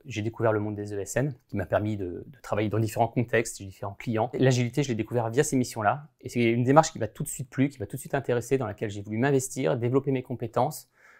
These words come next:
et c'est donc tout naturellement que je me suis orienté vers un rôle de Scrum Master. J'ai décidé de rejoindre Orange Business, euh, parce que pour moi, c'est une vraie opportunité d'évolution,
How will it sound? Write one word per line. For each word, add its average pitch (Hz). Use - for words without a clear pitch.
et 123
c'est 131
donc 113
tout 160
naturellement 143
que 131
je 123
me -
suis -
orienté 107
vers 113
un 107
rôle 110
de 104
Scrum 98
Master. -
J'ai 117
décidé 131
de 147
rejoindre 113
Orange 104
Business, 120
euh, -
parce -
que -
pour -
moi, 143
c'est -
une 107
vraie 139
opportunité 127
d'évolution, 113